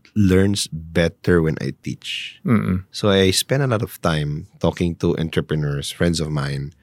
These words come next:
Speaker 1: um, speaking now in, in conferences, in sharing my experience.
Speaker 2: Yeah.
Speaker 1: Um, I usually set up a disclaimer when I speak in
Speaker 2: <laughs>
Speaker 1: conference na,
Speaker 2: Mm-hmm.
Speaker 1: "I, I'm not your standard speaker. I'm gonna speak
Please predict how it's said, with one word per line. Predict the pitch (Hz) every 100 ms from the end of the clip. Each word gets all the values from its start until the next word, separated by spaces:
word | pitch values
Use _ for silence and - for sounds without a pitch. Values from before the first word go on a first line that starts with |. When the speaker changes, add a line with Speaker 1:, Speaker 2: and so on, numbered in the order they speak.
| _ _ _ -
Speaker 1:
um, | 76 73 76 -
speaking | - - 87 - 78 73
now | 67 65 71 -
in, | 76
in | 71 78
conferences, | - 76 76 78 73 71 69 - - - -
in | 85
sharing | - 92 82
my | 76
experience. | 65 - - 67 67 - - -
Speaker 2:
Yeah. | 101 95 _ _ _ _ _
Speaker 1:
Um, | - 85 80 80 80 _ _ _ _ -
I | 95
usually | 98 107 - 107 95
set | - 80
up | -
a | 82
disclaimer | 78 - - 78 76 87 101
when | 78
I | 80
speak | - 78 -
in | 69
Speaker 2:
<laughs> | 73
Speaker 1:
conference | 71 - 78 73 -
na, | 73 76
Speaker 2:
Mm-hmm. | 101
Speaker 1:
"I, | -
I'm | 82
not | 82 -
your | 85
standard | - 82 80 76
speaker. | - 80 73 85 85
I'm | 87 87
gonna | 76
speak | - - _ - 82 -